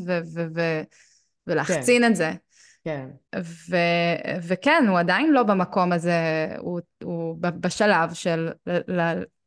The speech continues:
Speaker 1: לדבר עם הרשת החברתית שלו, הוא לא במקום
Speaker 2: כן,
Speaker 1: של
Speaker 2: אבל
Speaker 1: להפיץ
Speaker 2: נגיד
Speaker 1: את
Speaker 2: את
Speaker 1: זה.
Speaker 2: המחסור, את המחסור בחמש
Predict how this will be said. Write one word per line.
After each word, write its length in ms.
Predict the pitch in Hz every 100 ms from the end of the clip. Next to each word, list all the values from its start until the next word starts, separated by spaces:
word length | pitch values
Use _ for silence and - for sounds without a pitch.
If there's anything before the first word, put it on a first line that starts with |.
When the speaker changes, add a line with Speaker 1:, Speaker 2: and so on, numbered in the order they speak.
| -
Speaker 1:
לדבר 440 | 180 175 202 226
עם 140 | 254
הרשת 320 | 254 247 254 254
החברתית 420 | - 233 233 330
שלו, 180 | 349 220
הוא 120 | 170
לא 80 | 180
במקום 380 | 226 233 240
Speaker 2:
כן, 80 | 233
Speaker 1:
של 160 | 208 233
Speaker 2:
אבל 20 |
Speaker 1:
להפיץ 140 | 226
Speaker 2:
נגיד 160 | 185 285
Speaker 1:
את 80 | 302
Speaker 2:
את 100 | 247
Speaker 1:
זה. 160 | 180
Speaker 2:
המחסור, 560 | 156 175 - 202 202 196 -
את 120 | 180
המחסור 500 | 170 160 - 196 190
בחמש 760 | 190 - 160 151 143 - -